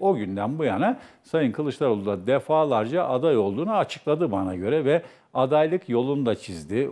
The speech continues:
Onunla yönelik bir takım mesajlar veriyor ve, e, buna rağmen partide çatlak sesler var.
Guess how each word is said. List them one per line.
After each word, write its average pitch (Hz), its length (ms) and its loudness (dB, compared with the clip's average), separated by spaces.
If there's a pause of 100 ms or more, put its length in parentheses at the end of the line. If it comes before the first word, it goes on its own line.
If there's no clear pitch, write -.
Onunla 127 280 0
yönelik 113 480 0
bir 113 80 0
takım 113 360 0
mesajlar 107 720 0
veriyor 92 480 0 (440)
ve, 165 300 4
e, 135 720 -2
buna 127 360 2
rağmen 190 560 2
partide 143 640 -2
çatlak 135 420 -2
sesler 90 460 -12
var. 85 240 -14